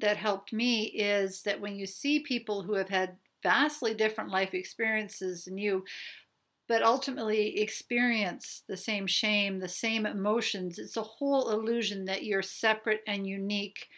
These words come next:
and different. That goes away when you realize that we all go through this stuff,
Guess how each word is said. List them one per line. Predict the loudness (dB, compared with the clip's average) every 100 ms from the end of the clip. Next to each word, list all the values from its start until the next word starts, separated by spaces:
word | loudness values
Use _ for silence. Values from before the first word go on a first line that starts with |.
| -14 -4
and | -2 0
different. | 2 2 2 0 -2 -12 -18 _
That | 4 4
goes | 4 0 0
away | 4 6 6
when | 2 -2
you | -2
realize | 0 2 4 4 2 2 0
that | -4 -4
we | -4 0
all | 4 8 6 4
go | 0 -2 -2
through | -6 0 4 4
this | 4 -2 -4
stuff, | -6 -8 -8